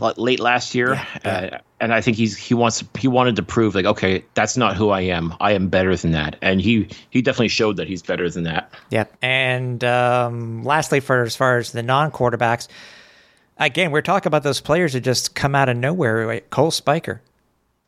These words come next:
Speaker 2: I mean, what? Where d-, where did this guy come from?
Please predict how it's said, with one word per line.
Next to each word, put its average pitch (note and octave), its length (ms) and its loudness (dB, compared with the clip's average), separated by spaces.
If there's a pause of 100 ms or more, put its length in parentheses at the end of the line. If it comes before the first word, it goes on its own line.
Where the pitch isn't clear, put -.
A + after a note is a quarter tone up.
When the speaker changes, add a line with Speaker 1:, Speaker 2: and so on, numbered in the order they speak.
(440)
Speaker 2:
I C3 80 2
mean, B2+ 560 -2 (360)
what? C#3+ 360 2 (280)
Where D3+ 340 2
d-, E3 100 -6 (140)
where D#3+ 220 2
did A3 120 -2
this F#3+ 140 -2
guy C#3 240 0
come F3+ 380 -2
from? G#2 340 -4